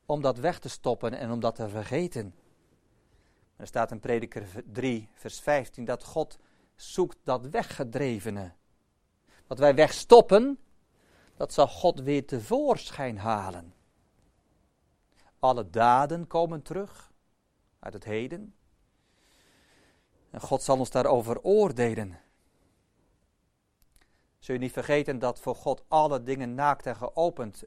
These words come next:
zijn. Dat zijn ogen de ganse aarde doorlopen.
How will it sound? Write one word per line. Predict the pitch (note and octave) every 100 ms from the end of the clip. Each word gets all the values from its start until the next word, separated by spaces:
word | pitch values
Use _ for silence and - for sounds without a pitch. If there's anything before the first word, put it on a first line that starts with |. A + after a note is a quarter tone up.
| _
zijn. | G2+ G#2+ G2+ A2 G2+ _ _ _ _ _ _ _ _ _ _ _
Dat | - -
zijn | B2+ -
ogen | C#3 C3+ A#2+ A2+
de | -
ganse | - E3+ F3 C3+ - -
aarde | D#3 C#3+ B2+ A#2+
doorlopen. | C3 C3 C3+ D#3+ C3+ G#2+ B2